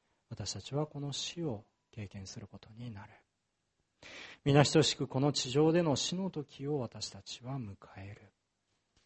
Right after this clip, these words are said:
ということです。一年前、一年前の八月二十九日、火曜日でしたけれども、高橋靖子さんが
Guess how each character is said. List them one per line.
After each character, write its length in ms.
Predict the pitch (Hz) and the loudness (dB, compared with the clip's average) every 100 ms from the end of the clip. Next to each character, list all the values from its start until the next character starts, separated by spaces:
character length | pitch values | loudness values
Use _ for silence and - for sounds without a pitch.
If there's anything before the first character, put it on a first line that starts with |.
| _ _ | _ _
と 100 | - | -16
い 40 | 107 | -16
う 40 | |
こ 120 | 104 | -16
と 100 | 107 | -16
で 160 | 101 101 | -14 -14
す。 260 | - - _ _ _ _ _ _ _ _ _ _ _ _ _ _ _ _ _ - - - - - - - - - - - _ _ _ _ _ _ _ _ _ _ _ | -16 -20 _ _ _ _ _ _ _ _ _ _ _ _ _ _ _ _ _ -16 -14 -14 -12 -12 -12 -12 -14 -18 -20 -20 _ _ _ _ _ _ _ _ _ _ _
一 280 | 135 - 165 | -6 -4 -2
年 220 | 175 175 | 0 4
前、 260 | 170 113 - _ _ _ _ _ _ _ _ _ | 4 4 0 _ _ _ _ _ _ _ _ _
一 240 | 120 - 139 | -10 -4 0
年 200 | 139 147 | 2 4
前 200 | 135 117 | 4 4
の 100 | 92 | -2
八 320 | - - 135 | -10 -10 -4
月 340 | 156 156 170 | -4 -4 -8
二 160 | 165 175 | -6 -4
十 360 | 151 117 92 - _ | -4 -4 -6 -12 _
九 140 | - | -10
日、 380 | 135 113 - - _ _ _ _ _ _ _ - | -8 -6 -6 -8 _ _ _ _ _ _ _ -14
火 140 | 120 | -6
曜 120 | 113 | -4
日 100 | 104 | -4
で 120 | 95 95 | -8 -12
し 80 | |
た 100 | 120 | -14
け 100 | 110 | -14
れ 100 | 104 | -12
ど 100 | 101 | -12
も、 260 | 107 131 180 _ _ _ _ _ _ - - _ _ _ | -4 -4 -4 _ _ _ _ _ _ -20 -20 _ _ _
高 240 | 127 131 127 | -4 0 0
橋 140 | 113 | 0
靖 180 | 131 - | -4 -4
子 120 | 185 | -4
さ 120 | 147 | -2
ん 120 | 110 | -2
が 120 | 95 | -4